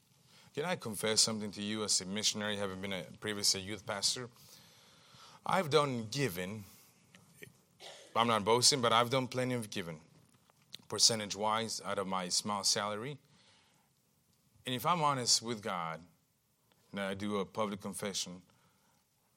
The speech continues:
giving can truly be done just for the sake of giving, not truly from the heart. It can be a substantial amount. I know that from personal experience. But true giving,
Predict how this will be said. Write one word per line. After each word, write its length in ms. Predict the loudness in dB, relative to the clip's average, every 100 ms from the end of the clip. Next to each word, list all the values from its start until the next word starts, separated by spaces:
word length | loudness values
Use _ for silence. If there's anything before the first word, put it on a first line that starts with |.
| -6
giving 380 | -2 0 -2 -2
can 200 | -4 -2
truly 360 | -2 0 -2
be 160 | -2 -2
done 440 | 0 0 0 -4 -2
just 340 | 0 2 0
for 200 | 0 -6
the 100 | 0
sake 300 | 0 0 -8
of 120 | -14
giving, 320 | -14 -16 -20 _ _ _ _ _ _ _ _ _ _ _ _ _ 0
not 240 | 4 4
truly 300 | 4 0 -2
from 180 | -4 -2
the 100 | -2
heart. 260 | 2 2 2
It 120 | -2
can 160 | -2
be 160 | 2 2
a 80 | 4
substantial 640 | 2 2 0 0 -2 -4
amount. 340 | -4 -6 -8 -12 _ _ _ _ _ _ _ _ -20 -12 -6
I 80 |
know 220 | 0 0 2
that 180 | 0
from 220 | -2 -6 -6
personal 400 | -6 -6 -6 -6
experience. 680 | -8 -8 -16 -14 -14 -14 -16 _ _ _ _ _ _ _ _ _ _ _ -20 -20 -20 -20 -18 0
But 220 | 0 2
true 280 | 0 0 -2
giving, 400 | -6 -8 -10 -16